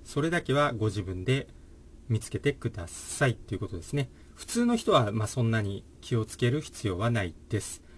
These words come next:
まあ、なぜなら、まあ、便が柔らかくなるだけですので、それはまた後で口述していきたいと思います。ですので、腎臓が悪い人は、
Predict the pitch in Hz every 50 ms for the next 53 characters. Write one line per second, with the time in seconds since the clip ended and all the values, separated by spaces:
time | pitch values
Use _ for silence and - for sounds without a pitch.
0 | - - - 143 143 170 160 143 123 110 127 147 156 117 87 92 - 120 110 101
1 | 92 90 127 127 117 98 87 82 - - - - 107 98 101 101 104 - 104 -
2 | - 92 92 - - - - - - - - - - - 113 104 92 82 78 101
3 | 95 - 123 104 95 - - - 90 82 80 90 85 82 - - - - - -
4 | - - - - - - - 185 190 202 190 175 170 - 170 151 - 240 - 127
5 | - 82 80 - - - - - - - - - - - - - - - - -
6 | - - 117 107 92 98 95 - - 156 - - - 98 - - - - 90 85
7 | - - 131 127 107 87 80 80 80 78 78 87 85 - - - - - - -
8 | - - - - - - - - - - - - - - - - - - - -
9 | - - - - - - - - - - - - - - - - - - - -
10 | - - - - - - - - - - - - - - - - - - - -
11 | - - - - - 180 220 226 - 190 147 120 95 110 104 101 98 90 82 117
12 | 147 185 202 202 190 202 196 196 190 190 190 190 175 - - 180 165 175 175 170
13 | 139 113 - - - 101 95 95 98 92 90 87 87